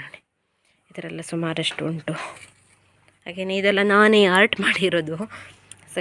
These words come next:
ಇದರಲ್ಲೆಲ್ಲ ಒಂದೊಂದು ಮನಿ ಪ್ಲ್ಯಾಂಟ್ಸನ್ನು ಹಾಕಿಟ್ಟಿದ್ದೀನಿ ಕಂಬಕ್ಕೆ, ತುಂಬ ಚಂದ ಬಂದಿದೆ. ನಮ್ಮನೆ ಬೀರಣ್ಣನ ನೋಡಿ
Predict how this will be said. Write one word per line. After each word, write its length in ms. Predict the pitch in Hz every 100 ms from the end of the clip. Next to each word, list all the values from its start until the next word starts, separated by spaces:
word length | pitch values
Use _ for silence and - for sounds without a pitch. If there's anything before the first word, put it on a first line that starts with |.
| 170
ಇದರಲ್ಲೆಲ್ಲ 480 | 165 175 175 165 170
ಒಂದೊಂದು 360 | 170 170 170 165 165
ಮನಿ 160 | 160 165
ಪ್ಲ್ಯಾಂಟ್ಸನ್ನು 420 | - 160 151 160 160
ಹಾಕಿಟ್ಟಿದ್ದೀನಿ 600 | 156 156 - 143 139 151 - - - - - -
ಕಂಬಕ್ಕೆ, 480 | 175 165 165 - 170 - _ _ _ _ _ _
ತುಂಬ 160 | - 202 196
ಚಂದ 220 | 202 196 190
ಬಂದಿದೆ. 340 | 185 180 156 - - _ _ _ - - 762 762 855 427 427 480 - _ _ _ _ _ _ _ _ _ _ _ _ _ - _ _ -
ನಮ್ಮನೆ 280 | 196 202 190
ಬೀರಣ್ಣನ 420 | 202 202 190 180 175
ನೋಡಿ 160 | 156